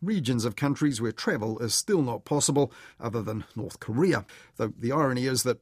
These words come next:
only in places like North Korea can a revered former leader command so many media mentions. And not for nothing did the Dominion Post columnist Dave Armstrong say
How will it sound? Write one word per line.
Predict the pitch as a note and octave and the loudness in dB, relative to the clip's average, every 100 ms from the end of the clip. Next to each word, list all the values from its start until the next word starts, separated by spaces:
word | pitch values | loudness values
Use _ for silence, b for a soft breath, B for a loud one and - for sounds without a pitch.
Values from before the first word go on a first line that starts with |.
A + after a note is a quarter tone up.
| - | -4
only | B2 A#2+ | -2 -2
in | A2 | -2
places | - A#2 A#2+ G#2+ | 0 0 0 0
like | E3 F3 - | 0 -2 0
North | C3+ A2+ | 0 0
Korea | - B2+ D3 D#3+ | -2 2 4 4
can | - A2+ | 0 -2
a | G#2+ F#2+ | -2 -4
revered | A2 A2+ D#3+ D3 G#2 | -6 0 2 2 0
former | - D3+ A2+ | -2 0 2
leader | G3 D3+ A2 | 2 2 0
command | - A2+ A#2 G#2+ | 0 -2 -2 0
so | - A2+ | 0 0
many | G#2+ G#2+ | -2 -4
media | G#2+ G#2+ G2+ B2+ | -6 -6 -2 2
mentions. | G3+ G3 E3 C#3 - B B B B | 2 4 4 4 0 B B B B
And | C#3 | -2
not | F3 - | -2 0
for | E3 | 2
nothing | E3+ E3+ D3 B2+ | 2 4 2 2
did | A#2+ | 0
the | B2 A#2 | 0 2
Dominion | C#3+ D3 B2 A2+ | 4 4 4 2
Post | C#3+ B2+ - | 2 0 0
columnist | - C3 A#2+ A2+ - | 0 2 2 0 0
Dave | A2 A2 | 0 2
Armstrong | E3+ D#3 - B2 A#2 | 2 2 2 0 0
say | - C#3+ C3+ | 2 4 2